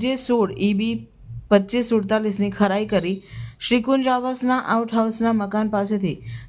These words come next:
સાદિક મહેબૂબ શેખ નાને પોતાના આર્થિક ફાયદા સારું ગેરકાયદેસર વેચાણ કરવાના હેતુએ વગર પાસ પરમિટે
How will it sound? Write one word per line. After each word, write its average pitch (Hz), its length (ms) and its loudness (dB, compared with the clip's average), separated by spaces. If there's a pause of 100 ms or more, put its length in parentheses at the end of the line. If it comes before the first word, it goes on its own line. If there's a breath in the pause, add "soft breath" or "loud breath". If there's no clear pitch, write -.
સાદિક 226 420 2
મહેબૂબ 233 400 0
શેખ 233 200 2
નાને 226 280 2 (100)
પોતાના 208 320 0
આર્થિક 202 320 -2
ફાયદા 208 380 0
સારું 190 260 2 (480 loud breath)
ગેરકાયદેસર 226 720 2 (160)
વેચાણ 220 420 4
કરવાના 202 480 0
હેતુએ 196 440 2
વગર 185 420 0
પાસ 208 260 -2
પરમિટે 202 400 0